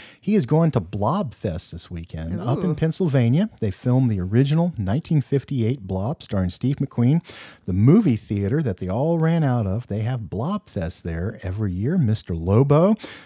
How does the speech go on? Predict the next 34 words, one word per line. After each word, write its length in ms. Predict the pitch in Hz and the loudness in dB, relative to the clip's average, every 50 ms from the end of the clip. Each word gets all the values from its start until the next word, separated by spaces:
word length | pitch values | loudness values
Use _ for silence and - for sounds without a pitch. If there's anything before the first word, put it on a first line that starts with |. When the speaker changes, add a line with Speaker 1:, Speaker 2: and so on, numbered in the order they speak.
| - - | -12 -12
Speaker 1:
the 80 | - | -10
great 420 | 85 82 104 110 120 135 139 - - | -6 -2 0 2 2 2 2 0 -4
host 340 | - 117 110 117 123 - - | -2 0 0 2 0 0 -4
of 140 | 92 98 - | -8 -10 -8
Cinema 400 | - - 123 117 117 117 110 101 | -4 0 2 2 2 2 2 0
Insomnia 640 | 98 98 - - 104 107 113 123 127 123 123 123 117 | -2 -4 -4 -2 0 0 2 2 2 2 2 2 2
and 100 | 101 87 | 0 -2
the 60 | 87 | -4
president 480 | - - - 117 120 110 113 110 98 90 | -6 -4 -2 0 0 2 0 0 0 -2
of 120 | 82 - - | -4 -6 -4
O 180 | - 117 113 | 0 0 0
S 180 | 120 117 104 - | 0 0 0 0
I 180 | 120 107 104 98 | 0 0 0 -2
seventy-four. 800 | - - - 110 104 104 92 90 - - - 117 131 147 151 | -2 -2 -2 0 0 0 -2 -4 -8 -8 -6 -4 -4 -2 -4
You 140 | 147 107 90 | -4 -6 -8
should 220 | 87 - - 76 - _ _ - | -10 -10 -14 -16 -18 _ _ -6
all 440 | - 131 135 147 160 165 170 175 175 | 0 2 4 4 4 4 4 2 0
be 180 | - - 120 | -2 -4 -6
checking 400 | 107 - - 135 131 - - 123 | -4 -2 -2 -2 0 0 0 0
out 280 | 123 123 127 127 - - | 2 2 0 0 -2 -4
O 140 | 123 113 117 | -2 0 0
S 180 | 117 117 - | 0 0 0
I 200 | 127 113 110 110 | 0 0 0 0
seventy-four. 720 | 110 - - - 202 190 - 110 107 - - 135 139 143 143 | -2 -2 -2 -2 0 0 0 0 -2 -4 -4 -2 0 0 0
Speaker 2:
Oh, 20 | - | -2
yes. 120 | - - - - - - - _ | -4 -14 -20 -20 -20 -20 -12 _
Speaker 1:
He 160 | - 139 131 | 2 4 4
always 360 | 131 135 131 127 123 113 - | 6 6 6 4 4 2 2
goes 260 | - 123 113 113 107 | 2 2 2 4 2
up 160 | 117 117 - | 2 0 0
there 240 | - 117 110 113 110 | 0 0 2 2 2
and 100 | 104 92 | 2 0
hosts, 460 | 90 - - 113 113 113 - - - | -2 0 2 2 2 2 0 -4 -8
uh, 280 | 90 90 95 95 95 95 | -8 -6 -6 -6 -6 -8